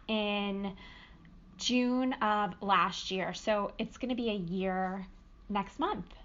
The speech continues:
So June two thousand eighteen, my husband was away on a trip for, like, five days, which meant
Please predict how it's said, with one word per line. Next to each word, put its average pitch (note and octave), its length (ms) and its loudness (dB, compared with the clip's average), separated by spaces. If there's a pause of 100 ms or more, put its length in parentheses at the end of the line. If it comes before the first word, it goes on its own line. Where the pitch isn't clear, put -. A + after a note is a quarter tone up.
(680)
So A3+ 140 2
June C4 500 0
two B3+ 200 -2
thousand G#3+ 560 0 (160)
eighteen, F#3 760 -4 (220)
my G#3+ 420 4
husband A3+ 440 0
was G#3+ 140 -2
away E3+ 480 0
on F#3 100 -2
a F3 60 -6
trip - 400 -6
for, F#3 120 0
like, F3+ 200 -2
five F3 380 -2
days, - 520 -10 (320)
which A3 320 -2
meant G3 400 -2